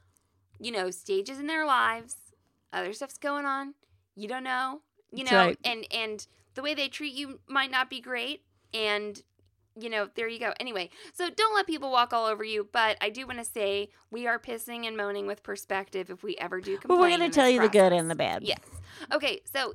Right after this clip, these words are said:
Speaker 2: If
Speaker 1: a
Speaker 2: we can
Speaker 1: show.
Speaker 2: figure out what the good
Speaker 1: If we
Speaker 2: was.
Speaker 1: can get
Speaker 2: But,
Speaker 1: there. If we
Speaker 2: okay.
Speaker 1: can get there. Of course.
Speaker 2: So someone has asked you to what I call design a show.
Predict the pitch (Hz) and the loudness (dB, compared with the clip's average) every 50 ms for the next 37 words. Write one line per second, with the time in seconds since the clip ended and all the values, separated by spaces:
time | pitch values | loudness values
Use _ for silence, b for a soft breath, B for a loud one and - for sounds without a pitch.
0 | - - 202 196 240 240 214 247 233 208 185 170 - - - 214 190 196 180 156 | -6 -4 0 4 4 4 6 6 6 6 4 2 2 4 4 6 6 8 6 6
1 | 147 170 160 160 143 151 156 - - - 214 220 214 208 202 190 190 - 185 - | 6 2 0 0 0 0 0 0 0 -2 -4 -4 -4 -4 -4 -2 0 0 0 -2
2 | 165 139 - - - - 202 190 196 - 208 180 151 - - - - - 220 226 | -2 -6 -10 -10 -10 -8 -8 -6 -6 -6 -8 -10 -12 -14 -14 -16 -8 -4 -4 -4
3 | 208 - - - - - - 320 311 311 - - - 453 440 415 403 392 370 339 | -4 -6 -10 -10 -6 2 8 10 10 10 8 6 4 6 6 6 6 4 4 4
4 | 320 302 254 214 185 - 185 175 190 190 - - - 180 175 170 165 160 160 147 | 4 4 2 2 4 4 4 4 4 2 2 0 0 2 4 4 4 4 2 2
5 | 165 190 - _ _ _ _ _ _ _ _ _ _ _ _ _ b b b b | -2 -6 -12 _ _ _ _ _ _ _ _ _ _ _ _ _ b b b b
6 | b b - - 220 202 190 180 175 - - - _ _ _ _ _ _ _ _ | b b -2 4 6 8 8 8 6 4 0 -4 _ _ _ _ _ _ _ _
7 | - - 165 165 165 165 165 160 156 - 185 165 156 156 - 170 156 - 175 160 | -12 -4 0 2 2 4 4 2 2 2 2 2 2 2 2 0 0 0 0 0
8 | 160 156 151 147 143 - - - - - - - - | 2 2 0 0 -2 -4 -4 -8 -8 -8 -10 -16 -18